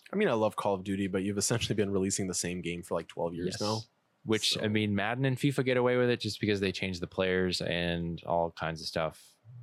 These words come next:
Speaker 2: So, but Call of Duty cannot do that. There's only so many fictional wars you can have where it gets to a point where it's like, okay, why do these people have beef in, like,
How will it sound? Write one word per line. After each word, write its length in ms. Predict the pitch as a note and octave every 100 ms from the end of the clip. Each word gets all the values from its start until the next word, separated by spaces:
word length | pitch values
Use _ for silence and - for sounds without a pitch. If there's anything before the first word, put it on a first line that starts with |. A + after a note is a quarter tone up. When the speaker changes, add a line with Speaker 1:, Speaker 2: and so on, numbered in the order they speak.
| - _
Speaker 2:
So, 240 | - E2 -
but 200 | D#2+ -
Call 200 | G2+ G#2
of 100 | G2
Duty 240 | G2 F#2+
cannot 280 | - F#2 F2
do 120 | F#2+ F#2+
that. 200 | F#2+ G#2
There's 160 | A2+
only 220 | E3 G3+
so 200 | D#3+ F3
many 480 | D3+ C#3 C3+ B2+ B2+ - _ _ _ _ _ _
fictional 500 | D3 C#3+ D3 A#2+ A2
wars 440 | G2+ A2+ C3+ C3+
you 100 | D#3
can 120 | D3+
have 420 | C#3 D3 D3 D3+ - _ _ _ -
where 180 | A2
it 80 | G#2+
gets 200 | B2 A2
to 80 | A#2
a 20 |
point 200 | G2 A2
where 60 | G2+
it's 100 | F#2
like, 180 | G2+ -
okay, 220 | A#2 A2
why 220 | F#2 G#2
do 100 | D#3
these 220 | D#3 D#3 -
people 340 | D#3+ D#3 C#3+
have 240 | C3+ C3
beef 380 | A#2+ C3+ D3 -
in, 180 | C#3 C3
like, 260 | B2 B2+